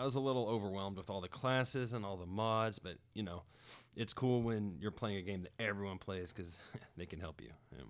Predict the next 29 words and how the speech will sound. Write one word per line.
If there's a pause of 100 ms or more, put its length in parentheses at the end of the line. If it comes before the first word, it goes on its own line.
(280)
walk
you
through
it
and
whatnot.
Like, (540)
"Hey,
you
know,
this
would
be
good,
this
and
that,
yada,
yada." (100)
So (340)
I'm, (540)
I'm
finding
out
what
works
for
me. (840)
Uh,